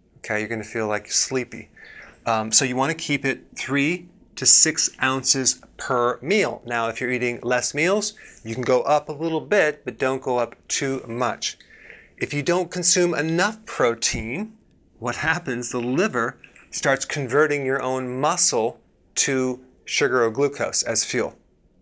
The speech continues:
So we need some, but we don't need too much. So don't consume your protein first, do it second. Start with the vegetables or salad, okay? Because this is the thing that most people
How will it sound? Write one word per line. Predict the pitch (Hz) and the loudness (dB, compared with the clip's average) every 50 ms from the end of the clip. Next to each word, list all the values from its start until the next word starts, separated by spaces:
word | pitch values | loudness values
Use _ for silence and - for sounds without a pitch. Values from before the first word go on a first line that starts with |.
| _ - | _ -6
So | - - 139 | -2 0 0
we | 123 120 127 | 0 0 -2
need | 131 135 151 170 165 165 - | -2 0 0 0 0 2 4
some, | - - - 208 180 143 127 139 156 - - - - _ - | 6 6 6 6 4 2 0 -2 -6 -10 -16 -20 -20 _ -8
but | - 107 | -6 -4
we | 117 123 | -2 0
don't | 127 127 123 107 123 | 0 0 0 -2 -4
need | 120 113 117 - | -6 -6 -6 -4
too | - - 139 131 | -4 -4 -2 -4
much. | 113 110 117 110 - - - - - - _ _ _ _ - | -4 -4 -4 -4 -6 -6 -8 -8 -10 -10 _ _ _ _ -8
So | - - 160 135 120 107 - - - _ - | -2 0 2 2 2 0 -2 -8 -16 _ -4
don't | 120 117 123 120 | -2 -2 -2 -2
consume | - - - 165 160 | -4 -4 -2 -2 0
your | 165 160 | -2 -2
protein | 165 - 156 151 151 - 170 170 165 | -2 -2 -2 -2 -2 -2 -4 -6 -6
first, | - - - 131 113 117 127 - - - - - - _ _ _ - | -6 -4 -2 -2 -2 -2 -2 -4 -4 -6 -8 -12 -18 _ _ _ -4
do | 131 127 | -4 -2
it | 113 - | 2 4
second. | - - - 160 127 - - 113 113 110 - - - _ _ _ _ _ _ _ _ _ - | 6 6 6 4 2 0 -4 -6 -6 -8 -12 -16 -16 _ _ _ _ _ _ _ _ _ -6
Start | - - - 160 170 185 - | -6 -2 2 2 2 2 0
with | 170 151 - - - - 117 | -2 -6 -6 -10 -14 -10 -6
the | 123 135 127 | -4 -2 2
vegetables | 120 135 135 - - 139 127 131 117 127 | 2 2 2 0 -2 -4 -4 -4 -4 -2
or | 120 | -2
salad, | - - 143 131 120 113 104 101 101 - - | 0 2 2 2 2 2 0 -4 -8 -12 -16
okay? | 117 - - 123 120 147 147 - - - - - - - - - _ _ _ _ _ _ - | -14 -6 -4 -2 -2 -2 -4 -8 -16 -20 -20 -20 -20 -20 -20 -20 _ _ _ _ _ _ -8
Because | 127 123 - 131 127 123 123 117 - - - - | -6 -2 0 2 4 4 4 4 2 0 -2 -4
this | 113 139 151 - - | 0 4 6 6 6
is | 160 143 135 | 6 2 -2
the | 147 | -6
thing | 135 - - 139 131 131 131 127 113 | -6 -4 -2 0 0 0 -2 -2 0
that | 117 113 107 117 | 0 0 0 -2
most | 120 123 127 127 - | -2 -2 -2 -2 -2
people | 135 123 - 123 117 113 | -2 -4 -2 0 0 0